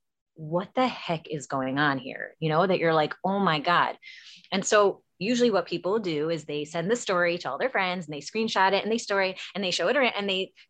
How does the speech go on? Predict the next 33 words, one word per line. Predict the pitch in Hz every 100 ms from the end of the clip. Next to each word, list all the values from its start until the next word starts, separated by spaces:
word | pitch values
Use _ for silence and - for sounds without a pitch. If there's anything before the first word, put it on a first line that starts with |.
| -
talk | 208 -
badly | 208 202 202
about | 185 180 180
them. | 175 175 185
And | 180
I | 185
would | 196 196
say, | 202
could | 190 233 208
we | 226
just, | 240 277 254
like, | 214
stop | - 151 147
for | - 185
a |
minute? | 196 214 240 233 _ _ _ _ -
And | 175
can | - 185
we | 180
just | 170 175 - _ -
maybe | 180 170
have | 175 170
some | 170 170
empathy | 151 165 160 208
and | 175
be | 160
like, | 156 147
"Wow, | 160 165 151
if | 147
someone's | 185 202 214
doing | 135 160 160
this | 139 -
online, | 143 135 131 131 196 233